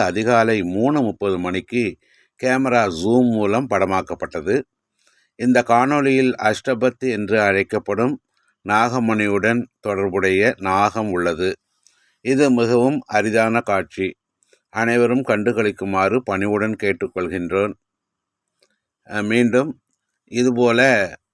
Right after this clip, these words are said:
அரிதான வீடியோக்களை காண த-, அனைவரும் என்னை, என்னுடைய சேனலுக்கு சப்போர்ட், சப்ஸ்கிரைப், லைக் பண்ணுங்க என்றும் விரும்பி வேண்டி கேட்டுக்கொள்கின்றேன்.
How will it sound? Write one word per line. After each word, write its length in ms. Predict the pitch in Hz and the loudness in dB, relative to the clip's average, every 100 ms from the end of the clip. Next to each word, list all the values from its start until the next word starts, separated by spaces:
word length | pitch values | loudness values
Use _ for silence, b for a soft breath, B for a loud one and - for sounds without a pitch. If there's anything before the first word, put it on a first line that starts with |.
| _ _ - | _ _ -2
அரிதான 400 | 113 120 131 135 | 0 2 2 2
வீடியோக்களை 600 | 120 110 117 110 - 101 98 | 0 0 2 0 0 -2 -2
காண 280 | 98 98 101 123 120 - _ _ _ | 0 0 2 0 -2 -10 _ _ _
த-, 180 | 95 101 101 98 - | -4 -2 0 -2 -4
அனைவரும் 560 | 104 104 110 110 117 117 - _ _ _ _ _ _ | -2 0 0 0 0 -2 -8 _ _ _ _ _ _
என்னை, 380 | - 107 104 104 127 - _ _ _ | -12 -8 -4 -2 -4 -6 _ _ _
என்னுடைய 440 | 110 110 107 107 101 95 92 - | -6 -4 0 2 2 2 0 -2
சேனலுக்கு 580 | 113 107 107 98 - 147 | -2 0 -2 -4 -4 -6
சப்போர்ட், 520 | - 104 - 113 113 - - | -2 -6 -2 -4 -4 -8 -10
சப்ஸ்கிரைப், 580 | 104 90 101 104 107 _ 90 | -8 -4 0 0 -2 _ -4
லைக் 300 | 98 101 - | 0 0 -2
பண்ணுங்க 360 | 101 90 90 98 101 - | -8 -6 -4 -2 -2 -4
என்றும் 400 | 98 95 104 147 - _ _ _ _ | -8 -4 -2 -2 -6 _ _ _ _
விரும்பி 440 | 98 107 110 117 120 | -6 -2 -2 0 0
வேண்டி 400 | 101 101 107 110 | 2 2 2 -2
கேட்டுக்கொள்கின்றேன். 880 | 113 98 85 90 90 85 87 90 107 | -2 -4 -4 -4 -4 -2 -2 0 -2